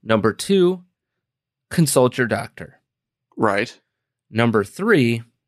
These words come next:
Speaker 1: this has been a man-made virus leaked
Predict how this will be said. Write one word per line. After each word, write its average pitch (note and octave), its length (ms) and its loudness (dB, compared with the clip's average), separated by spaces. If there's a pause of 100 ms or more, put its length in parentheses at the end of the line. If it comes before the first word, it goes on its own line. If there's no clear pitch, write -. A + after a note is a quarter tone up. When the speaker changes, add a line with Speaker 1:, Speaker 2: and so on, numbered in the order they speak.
(1040)
Speaker 1:
this C#3 260 2
has D3+ 160 -2
been C3 240 2
a C3+ 100 2
man-made A#2 600 0
virus G2 500 -4
leaked A#2 520 -4